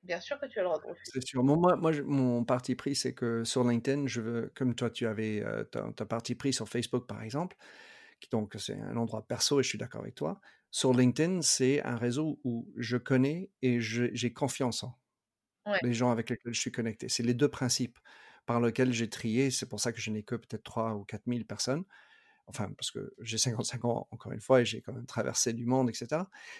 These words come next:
Speaker 2: Mais, euh, je, je suis assez farouche. Je ne veux que connecter avec les gens que je connais et je fais une certaine confiance. Évidemment, euh, il y a des nuances dans tout ça parce que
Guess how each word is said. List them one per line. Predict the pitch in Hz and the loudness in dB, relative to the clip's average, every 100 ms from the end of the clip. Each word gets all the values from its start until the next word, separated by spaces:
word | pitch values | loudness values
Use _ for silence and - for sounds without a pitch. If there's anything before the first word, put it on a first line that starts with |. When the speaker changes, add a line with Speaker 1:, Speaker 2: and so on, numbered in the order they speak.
| - | -2
Speaker 2:
Mais, | 131 139 135 131 123 120 - | 6 8 8 8 6 4 2
euh, | 120 113 107 107 107 120 | 0 2 2 0 0 0
je, | 113 - | 0 0
je | 127 123 | 2 2
suis | 123 143 135 127 123 | 2 4 4 6 6
assez | - 123 - 135 135 127 | 6 4 6 6 4 4
farouche. | 127 107 120 - - - 123 | 2 0 0 -2 -4 -6 -4
Je | 113 123 | 0 4
ne | 120 | 4
veux | 110 113 - | 4 0 2
que | - | 2
connecter | - 123 110 - | 2 0 0 -2
avec | 110 107 | -4 -4
les | 117 | -6
gens | 110 - _ _ | -6 -8 _ _
que | 117 113 | -6 -6
je | 110 117 113 110 | -2 -2 -2 -2
connais | 165 147 131 220 - _ | 4 4 4 -2 -10 _
et | - 120 120 | -4 0 0
je | 113 113 | 2 0
fais | - 147 135 | 2 2 4
une | 135 | 2
certaine | 127 120 123 | -2 -2 -4
confiance. | - - - - - _ - - - _ | -4 -10 -10 -10 -12 _ -20 -20 -20 _
Évidemment, | 127 113 117 120 117 113 110 - | 0 2 2 2 2 2 -2 -4
euh, | 113 113 | -6 -2
il | 110 | -2
y | |
a | |
des | 110 117 | 0 4
nuances | 117 110 - | 4 4 0
dans | 107 | -8
tout | - | -6
ça | 110 127 | -2 -2
parce | 117 - | -2 -8
que | - | -8